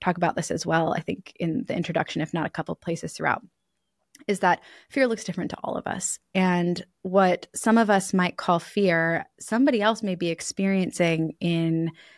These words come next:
an even more pervasive and difficult way.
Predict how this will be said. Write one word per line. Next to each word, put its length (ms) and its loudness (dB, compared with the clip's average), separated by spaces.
an 180 2
even 240 6
more 160 4
pervasive 520 2
and 120 -2
difficult 440 -4
way. 340 -4